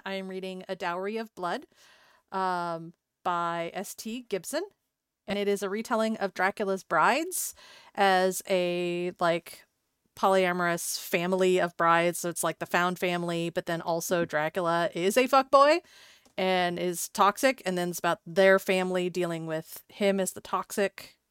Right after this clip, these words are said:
relation, part of the relationship. And it does a lot of these really complex relationship dynamics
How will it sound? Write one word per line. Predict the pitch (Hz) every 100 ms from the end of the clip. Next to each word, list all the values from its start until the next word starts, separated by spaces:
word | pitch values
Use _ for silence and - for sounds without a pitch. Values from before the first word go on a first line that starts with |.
| -
relation, | 190 196 196 - _ _ -
part | 226
of | 214
the | 208
relationship. | 208 208 - 190 208 202 -
And | 185 185 175 - - - - _ _ _
it | 214 214
does | 254 247
a |
lot | 226 214
of |
these | 208 208 208 180
really | 180 196 202
complex | - 185 180 175 170
relationship | 175 160 170 180 - -
dynamics | 160 156 156 156 -